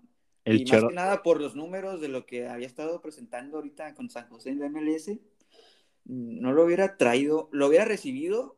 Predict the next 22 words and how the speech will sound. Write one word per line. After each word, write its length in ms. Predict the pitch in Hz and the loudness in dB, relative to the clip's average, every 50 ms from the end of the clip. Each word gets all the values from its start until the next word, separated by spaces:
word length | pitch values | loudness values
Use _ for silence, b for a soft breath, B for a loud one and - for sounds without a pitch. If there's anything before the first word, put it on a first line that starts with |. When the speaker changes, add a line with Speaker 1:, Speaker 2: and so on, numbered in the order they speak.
| _ - | _ -12
Speaker 2:
porque, 340 | - 131 127 - - 127 123 | -12 -12 -10 -8 -8 -6 -6
a 60 | 120 | -4
ver, 220 | 123 131 139 - | -6 -6 -8 -8
nombre 300 | 123 123 127 139 156 160 | -8 -8 -8 -6 -6 -8
tiene, 440 | 156 - 151 151 151 135 120 110 113 - _ | -8 -6 -8 -8 -6 -8 -12 -12 -14 -20 _
¿sabes? 440 | - 127 143 170 196 - _ _ _ _ - | -16 -14 -14 -14 -16 -18 _ _ _ _ -8
Tampoco 360 | 127 123 - 139 131 - 170 | -8 -8 -8 -8 -8 -8 -10
se 80 | 185 | -8
me 60 | 165 147 | -6 -4
hubiera 260 | 139 139 147 156 156 | -4 -4 -4 -4 -6
hecho 300 | 156 151 - - 160 160 | -6 -8 -6 -4 -4 -4
una, 520 | 147 147 143 151 160 156 147 135 120 - - _ _ _ _ _ _ - - - _ | -4 -4 -6 -6 -6 -6 -6 -6 -8 -10 -16 _ _ _ _ _ _ -20 -20 -20 _
una 240 | - 120 123 139 147 | -8 -6 -4 -2 -2
idea 220 | 147 135 131 135 143 | 0 0 0 0 -2
acá 400 | 135 135 - 131 127 131 131 135 | -4 -6 -6 -4 -4 -2 -4 -6
macabra 680 | 131 127 127 123 - - - 113 117 123 123 123 123 120 | -8 -8 -8 -10 -10 -12 -12 -8 -6 -6 -4 -4 -4 -4
de 220 | 117 117 110 - _ _ - | -6 -6 -8 -12 _ _ -16
que 140 | - 117 117 | -14 -12 -10
no, 260 | 113 117 123 143 151 | -8 -6 -4 -4 -2
ya 140 | 143 143 143 | -2 -2 0
valimos, 500 | 147 151 143 147 151 147 123 113 - - | 0 0 -2 -2 -2 -4 -6 -8 -10 -14
¿no? 140 | 160 180 | -16 -16